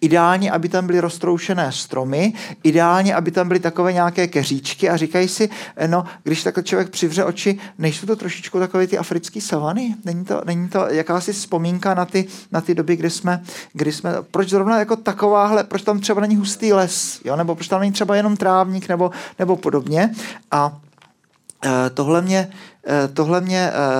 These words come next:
napadlo, snad to bude fungovat. Toto je moje fotka z naší expedice do Etiopie v roce dva tisíce čtrnáct. Tak to tady zřejmě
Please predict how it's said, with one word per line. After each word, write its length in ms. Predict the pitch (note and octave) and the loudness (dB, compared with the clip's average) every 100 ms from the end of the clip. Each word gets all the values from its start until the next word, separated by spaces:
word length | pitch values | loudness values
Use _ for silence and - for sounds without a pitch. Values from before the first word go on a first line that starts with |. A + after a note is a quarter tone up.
| A#2+ | -2
napadlo, 600 | C3+ C#3+ D3+ D#3+ D#3+ D#3+ - | -2 -4 -2 0 0 -2 -4
snad 240 | - D3+ | -10 -8
to 60 | D#3+ | -4
bude 120 | D#3 | -4
fungovat. 520 | - C#3 C3+ D#3+ F#3+ - - - | -4 -4 0 0 -2 -8 -14 -4
Toto 220 | E3 F#3+ | 0 2
je 100 | G3 | 2
moje 240 | D#3+ E3 | 2 -2
fotka 600 | E3+ F#3 - F#3+ F#3 F#3 - | -2 -6 -4 0 2 2 2
z 380 | D#3 C3+ D3+ D3+ D3+ | 0 0 2 2 2
naší 360 | D3 - F3 | -2 0 0
expedice 600 | D3+ - E3 D#3+ - F3+ | 0 -2 -2 -2 -4 -2
do 200 | F3 D#3 | 0 0
Etiopie 500 | C#3 - D#3+ E3 E3+ | -2 2 2 4 2
v 60 | E3 | 2
roce 300 | E3 - E3 | -2 0 0
dva 120 | D#3 | 0
tisíce 360 | D#3 E3+ F3 F3+ | -4 -4 -2 -4
čtrnáct. 540 | - D3 C#3+ D#3+ F#3 - - - | -4 -2 0 0 -2 -8 -16 -6
Tak 220 | - D3+ | -4 -4
to 180 | - F3+ | -2 -4
tady 400 | F3 - F#3+ G#3 | -2 0 2 2
zřejmě 600 | F#3+ F3 E3+ E3+ F3 F3 | 2 2 2 2 0 -2